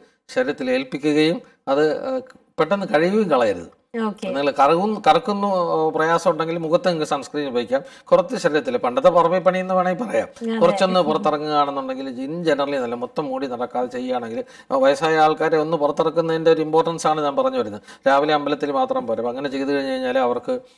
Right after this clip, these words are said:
Speaker 1: കുറച്ച് എക്സ്ട്രാ ആയിട്ടുള്ള ഈ ടൈപ്പ് കാര്യങ്ങൾ കിട്ടും. ഡയറ്റ് പറയാം. ഒഴിവാക്കേണ്ട കാര്യങ്ങൾ എന്ന് പറയുമ്പോഴത്തേനും നേരത്തെ പറഞ്ഞു, സ്മോക്കിംഗ് ചെയ്ത്
Speaker 2: ഒഴിവാക്കണം.
Speaker 1: ഒഴിവാക്കേണ്ട, ആ, കാര്യങ്ങളാണ് പ്രധാനമായിട്ടും സ്മോക്കിംഗ്. ഒബീസിറ്റി,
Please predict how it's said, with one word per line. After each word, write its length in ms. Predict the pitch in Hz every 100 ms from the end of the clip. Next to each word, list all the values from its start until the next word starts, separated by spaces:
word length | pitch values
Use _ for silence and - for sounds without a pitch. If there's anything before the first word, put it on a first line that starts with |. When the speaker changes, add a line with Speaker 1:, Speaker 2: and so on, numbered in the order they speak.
| _ _ 269
Speaker 1:
കുറച്ച് 300 | 269 269 285 -
എക്സ്ട്രാ 340 | 117 - - 156
ആയിട്ടുള്ള 520 | 135 110 117 117 110
ഈ 120 | 117
ടൈപ്പ് 560 | 117 117 110 117 - 113
കാര്യങ്ങൾ 320 | 110 110 107 107
കിട്ടും. 320 | 95 - 104
ഡയറ്റ് 320 | 254 262 269
പറയാം. 500 | 220 202 214 262 233
ഒഴിവാക്കേണ്ട 540 | 285 190 202 202 285 269 - - _
കാര്യങ്ങൾ 300 | 269 262 269
എന്ന് 120 | 262 240
പറയുമ്പോഴത്തേനും 640 | 233 220 220 202 233 254
നേരത്തെ 300 | 127 113 113
പറഞ്ഞു, 440 | 104 101 - 214
സ്മോക്കിംഗ് 560 | - 139 165 170 160 143
ചെയ്ത് 420 | 120 113 - _ _ _ -
Speaker 2:
ഒഴിവാക്കണം. 320 | 233 214 277
Speaker 1:
ഒഴിവാക്കേണ്ട, 420 | 269 247 254 240
ആ, 260 | - - 120
കാര്യങ്ങളാണ് 540 | 110 104 92 90 90 92
പ്രധാനമായിട്ടും 560 | 113 110 262 262 107 -
സ്മോക്കിംഗ്. 420 | - 107 98 95 - _ -
ഒബീസിറ്റി, 640 | 139 143 170 - - -